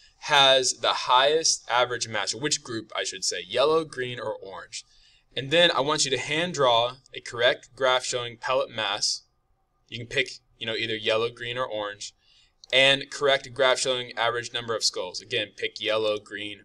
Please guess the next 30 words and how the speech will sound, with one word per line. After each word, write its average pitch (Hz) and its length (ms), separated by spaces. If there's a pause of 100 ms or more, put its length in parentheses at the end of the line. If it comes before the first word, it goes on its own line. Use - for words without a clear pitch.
or 104 260
orange. 92 480 (420)
Okay, 110 440
what 147 340
type 143 260
of 131 240
graph 127 280
should 135 160
I 127 80
use? 139 680
Should 107 200
I 98 40
use 95 180
a 92 100
line 117 300
graph? 160 280
Should 101 160
I - 20
use 98 160
a 95 60
bar 120 340
graph? 156 480
Should 107 160
I 104 40
use 101 180
a - 40
pie 127 320
chart? 147 280
There's 110 160
different 170 480